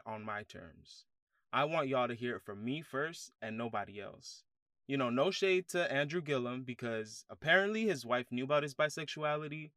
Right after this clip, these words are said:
but I don't ever want that to happen in my life. And I need to be in control of my own story and my identity. And that's on what? Thank you. <laughs> I am channeling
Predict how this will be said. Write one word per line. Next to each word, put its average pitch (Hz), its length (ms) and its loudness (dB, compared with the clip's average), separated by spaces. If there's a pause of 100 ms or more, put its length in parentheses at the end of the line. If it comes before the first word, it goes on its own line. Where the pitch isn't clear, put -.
(640)
but 139 120 6
I 180 80 12
don't 254 160 6
ever 220 160 4
want 190 180 4
that 170 160 4
to 156 60 -2
happen 143 240 2
in 113 60 -4
my 104 140 -4
life. 65 180 -12 (680)
And 131 460 0 (280)
I 135 140 2
need 170 200 -2
to 147 100 -8
be 143 140 -4
in 135 80 -4
control 127 440 -4
of 101 100 -8
my 110 240 0
own 151 240 -4
story 165 640 -10 (140)
and 117 220 -2
my 101 180 -8
identity. 98 640 -16 (1040)
And 110 140 -10
that's 120 180 -4
on 110 160 -4
what? 135 240 -4 (680)
Thank 90 280 -16
you. 90 100 -14 (840)
<laughs> - 920 -8
I 160 180 6
am 202 200 2
channeling 160 640 2